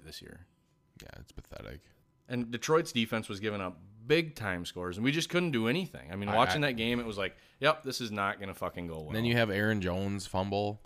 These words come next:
Speaker 2: Like, I don't know. I, I just, I don't know. I don't know what to think of the whole Rodgers deal. It's just, obviously, they are in a really bad place.
Speaker 1: Is he back?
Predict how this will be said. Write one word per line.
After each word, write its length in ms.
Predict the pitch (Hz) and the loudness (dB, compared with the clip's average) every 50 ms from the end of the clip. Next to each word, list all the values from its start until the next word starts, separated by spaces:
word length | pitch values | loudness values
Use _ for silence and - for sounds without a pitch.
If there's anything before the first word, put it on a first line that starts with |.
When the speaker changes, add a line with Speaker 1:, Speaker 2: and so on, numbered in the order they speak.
| - - _ _ - | -20 -20 _ _ -8
Speaker 2:
Like, 360 | 87 85 82 78 76 - - _ _ _ _ _ _ _ _ _ _ _ _ _ _ _ _ _ - | -4 -4 -4 -4 -6 -8 -14 _ _ _ _ _ _ _ _ _ _ _ _ _ _ _ _ _ 2
I 100 | 90 113 | 4 6
don't 120 | 147 160 | 6 6
know. 260 | 165 185 196 107 78 - - - - - _ - | 6 4 2 2 -2 -6 -10 -14 -14 -14 _ -2
I, 140 | 87 101 98 98 110 | -2 0 0 0 0
I 80 | 107 113 | 0 0
just, 300 | 107 104 135 135 131 107 | 2 4 4 4 4 2
I 140 | 98 107 | 2 2
don't 280 | 110 110 123 147 139 123 | 4 4 4 4 4 4
know. 240 | 123 127 135 139 135 | 4 4 4 4 4
I 120 | 120 110 | 4 4
don't 260 | 107 117 120 123 113 | 4 4 4 4 4
know 120 | 123 123 123 | 4 4 4
what 200 | 123 127 - - | 4 4 2 2
to 60 | 120 | -2
think 280 | - - 117 117 117 123 | -2 0 0 2 2 0
of 240 | 110 92 82 85 | -2 -2 -2 -2
the 100 | 92 98 | 0 2
whole 180 | 92 107 101 87 | 2 4 4 4
Rodgers 440 | 90 92 98 113 127 131 131 123 110 | 6 8 10 10 8 8 6 2 4
deal. 680 | 110 123 123 127 123 123 123 123 123 117 90 69 - - - - - | 4 6 8 10 10 10 10 10 8 6 4 2 -2 -8 -12 -18 -14
It's 200 | - - - - | -14 -10 -6 -2
just, 260 | - 123 113 - - - | 0 0 0 -2 -2 0
obviously, 540 | 87 90 110 127 139 135 127 - 135 127 120 | 4 6 6 6 6 4 4 4 4 6 6
they 160 | 107 104 101 | 6 6 6
are 180 | 101 98 95 98 | 6 6 4 4
in 80 | 95 | 4
a 80 | 92 90 | 2 0
really 360 | 85 90 104 110 123 135 131 | 0 4 6 6 8 8 6
bad 420 | 113 95 104 98 101 107 104 98 | 6 6 8 8 10 8 8 6
place. 480 | - 101 95 95 98 104 110 - - - _ _ _ - - - _ _ _ _ _ _ _ _ _ _ _ _ _ _ _ _ _ _ _ _ _ _ _ _ _ _ _ _ _ | 2 2 4 4 4 2 0 -2 -6 -12 _ _ _ -20 -20 -20 _ _ _ _ _ _ _ _ _ _ _ _ _ _ _ _ _ _ _ _ _ _ _ _ _ _ _ _ _
Speaker 1:
Is 120 | - 110 - | -4 -2 0
he 80 | 127 | 0
back? 420 | 104 85 80 82 90 110 - - | 0 0 0 -2 -2 -4 -4 -8